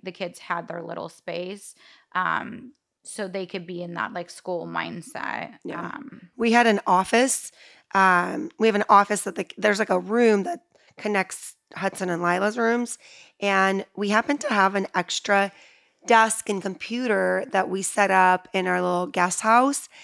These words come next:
Speaker 2: And it happened to be that my mom-in-law moved in right before covid. And before that, we were planning to have, we were running out of offices at the dentist off Main. So we were gonna turn the cottage into extra space, kinda like Oz. And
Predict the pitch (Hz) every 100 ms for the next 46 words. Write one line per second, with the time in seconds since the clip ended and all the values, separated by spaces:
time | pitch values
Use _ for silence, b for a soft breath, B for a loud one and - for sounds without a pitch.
0 | B B B B 202 202 208 220 240 226
1 | 240 214 202 208 185 190 185 196 214 208
2 | 202 202 190 185 180 180 190 - 180 -
3 | 180 208 247 254 b b b b - 190
4 | 185 185 185 185 - _ - 196 294 311
5 | 233 202 202 190 196 - 196 196 190 202
6 | 175 180 180 180 196 226 226 202 202 196
7 | 190 185 - - 185 - 196 - 196 185
8 | 202 226 - 202 190 180 185 - 196 233
9 | 214 175 B B B - 196 196 196 196
10 | 185 190 185 - 214 202 190 175 196 180
11 | 185 - - - 190 - - 180 208 -
12 | - 220 208 185 - 180 180 214 294 -
13 | - B B B B - 214 208 208 202
14 | 202